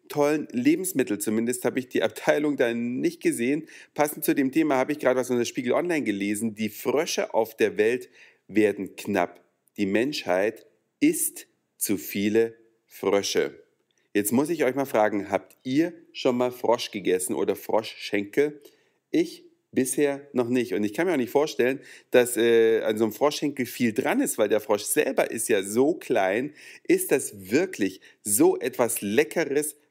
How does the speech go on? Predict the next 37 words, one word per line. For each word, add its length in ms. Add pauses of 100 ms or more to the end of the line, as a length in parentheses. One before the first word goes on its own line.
was 220
man 160
mal 160
probieren 480
sollte? 600 (380)
Oder 500 (220)
sagen 400
die 80
Nachtzug 380
nach 120
Hamburg-Hörerinnen 800
oder 160
Nachtzug 300
nach 120
Hamburg-Hörer, 500
die 80
es 80
schon 100
mal 120
gegessen 380
haben, 220 (380)
eigentlich 600 (240)
war's 200
nichts 200
Besonderes 600
und 160
man 160
sollte 280
es 100
nicht 160
auch 120
noch 140
probieren, 360
wenn 120
die 100
Frösche 400
ohnehin 540